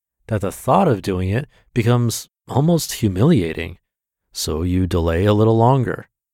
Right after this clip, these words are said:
You can't always know what costs you'll face in embarrassment and penalties to, say, renew your tenant insurance eleven weeks late. But we all know that those costs can only get larger when you make it into sixteen weeks or six months.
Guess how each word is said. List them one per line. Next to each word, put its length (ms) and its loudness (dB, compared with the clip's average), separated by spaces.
You 80 -6
can't 240 2
always 360 2
know 280 0
what 240 -4
costs 400 -2
you'll 160 -6
face 400 -6
in 120 -6
embarrassment 760 -2
and 360 -8
penalties 680 -2
to, 360 -6
say, 540 -4
renew 420 2
your 280 0
tenant 420 -2
insurance 680 -4
eleven 400 0
weeks 260 -6
late. 400 -2
But 80 0
we 120 4
all 200 2
know 280 2
that 280 0
those 220 0
costs 380 0
can 140 -4
only 200 -2
get 240 -2
larger 640 2
when 140 0
you 100 2
make 220 0
it 140 0
into 500 0
sixteen 760 -4
weeks 440 -2
or 400 0
six 340 -4
months. 460 -2